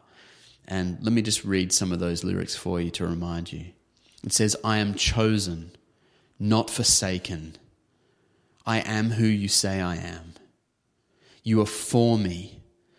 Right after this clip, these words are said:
not against me. I am who you say I am. Who the Son sets free, oh, is free indeed. I'm a child of God.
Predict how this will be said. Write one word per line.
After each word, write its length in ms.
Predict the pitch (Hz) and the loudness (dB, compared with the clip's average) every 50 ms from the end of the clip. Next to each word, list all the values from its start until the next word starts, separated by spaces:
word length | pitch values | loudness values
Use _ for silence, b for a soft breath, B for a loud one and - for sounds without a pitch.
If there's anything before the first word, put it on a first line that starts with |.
| b b b b | b b b b
not 280 | - 107 104 107 107 104 | -2 2 2 4 4 2
against 640 | 101 98 101 107 107 104 107 113 - - - - - | 0 -2 -2 -2 0 0 2 2 2 0 0 -2 -6
me. 400 | 85 78 - 76 - - - _ _ b b b b b b b b b b b - | -10 -10 -10 -12 -16 -20 -20 _ _ b b b b b b b b b b b -4
I 260 | 98 101 98 101 - - - | -4 -2 -2 -2 -4 -4 -4
am 340 | 113 110 110 110 110 117 117 | -4 -2 0 0 0 0 -2
who 200 | 107 - 117 104 | -2 -2 0 0
you 640 | 98 98 95 92 92 95 110 120 127 123 107 95 | 0 0 -2 -4 0 4 6 8 8 8 6 4
say 540 | 90 - - - 98 95 90 87 87 85 85 - | 2 0 0 0 0 0 0 0 -2 -2 -4 -8
I 200 | - 95 87 87 | -10 -10 -10 -10
am. 480 | 82 82 82 82 82 80 - - - - _ _ _ _ _ _ _ _ _ _ _ _ _ _ _ _ _ _ _ _ _ _ _ _ _ _ _ _ _ _ _ _ _ | -12 -12 -14 -14 -16 -16 -18 -20 -20 -20 _ _ _ _ _ _ _ _ _ _ _ _ _ _ _ _ _ _ _ _ _ _ _ _ _ _ _ _ _ _ _ _ _
Who 180 | - 120 123 127 | 2 4 4 6
the 140 | 120 113 104 | 6 4 2
Son 540 | - - - - - 120 123 131 135 135 | 2 2 2 2 4 4 4 4 4 2
sets 380 | 131 - - 120 117 113 - - | 2 2 2 0 0 0 -2 -4
free, 680 | - - - - 110 101 101 98 101 107 120 135 139 135 - B B B B B B B B B B B B B - | -4 -4 -4 -2 0 0 2 0 0 0 -2 -4 -6 -8 -12 B B B B B B B B B B B B B 0
oh, 220 | 110 110 110 107 | 2 4 4 4
is 180 | 104 95 92 - | 4 2 0 -2
free 800 | - - - - - - - 131 135 139 139 147 139 - - 127 | -4 -4 -6 -6 -2 2 4 6 6 8 8 6 6 4 2 2
indeed. 880 | 123 123 120 113 110 - 92 90 90 90 90 90 92 - - - - - b b b b b b b b b b b b | 2 2 2 0 0 0 0 0 0 -2 -4 -6 -8 -8 -10 -12 -14 -16 b b b b b b b b b b b b
I'm 200 | - 104 107 101 | -4 -2 -2 -2
a 60 | 92 | -2
child 720 | 92 - - - - - - 123 120 131 135 135 139 135 123 | -4 -4 -2 2 4 4 4 4 4 4 4 4 4 4 2
of 360 | 101 95 98 - - - _ | 0 -2 -4 -10 -14 -16 _
God. 560 | - 120 117 110 104 90 76 73 78 - - | 2 2 4 4 4 2 0 -4 -8 -14 -16